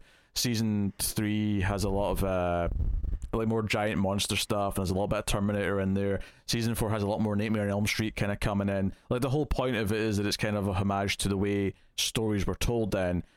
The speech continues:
and then the references feel kinda natural to things when they come up. Um, is it a little overly referencey? Yeah, maybe.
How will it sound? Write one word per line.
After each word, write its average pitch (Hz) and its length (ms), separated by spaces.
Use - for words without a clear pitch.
and 101 120
then 110 100
the 107 100
references 117 460
feel 110 140
kinda 101 220
natural 95 540
to 110 180
things 90 340
when 90 120
they 90 80
come 90 200
up. 95 260
Um, 90 400
is 151 140
it 143 80
a 117 60
little 160 340
overly 175 340
referencey? 170 480
Yeah, 180 140
maybe. 143 340